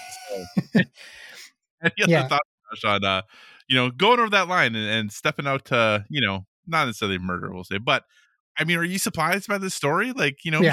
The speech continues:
Speaker 1: Michelle
Speaker 2: so I'll clarify. So, yes, uh, we, we take it generically,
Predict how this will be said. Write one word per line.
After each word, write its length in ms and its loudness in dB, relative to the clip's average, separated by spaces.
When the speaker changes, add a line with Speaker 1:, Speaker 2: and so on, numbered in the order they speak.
Speaker 1:
Michelle 60 0
Speaker 2:
so 340 2
I'll 160 4
clarify. 520 4
So, 580 6
yes, 500 0
uh, 120 4
we, 400 6
we 280 2
take 220 4
it 100 6
generically, 760 4